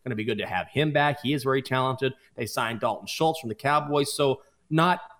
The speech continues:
great weapons around C J Stroud. So they're going to need to give him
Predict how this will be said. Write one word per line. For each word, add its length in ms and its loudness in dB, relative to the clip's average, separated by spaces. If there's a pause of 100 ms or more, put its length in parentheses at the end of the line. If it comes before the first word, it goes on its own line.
(280)
great 580 4
weapons 720 2
around 540 2 (340)
C 260 0
J 220 4
Stroud. 480 2 (440)
So 480 2
they're 360 2
going 240 2
to 100 -2
need 220 0
to 80 -2
give 260 4
him 400 0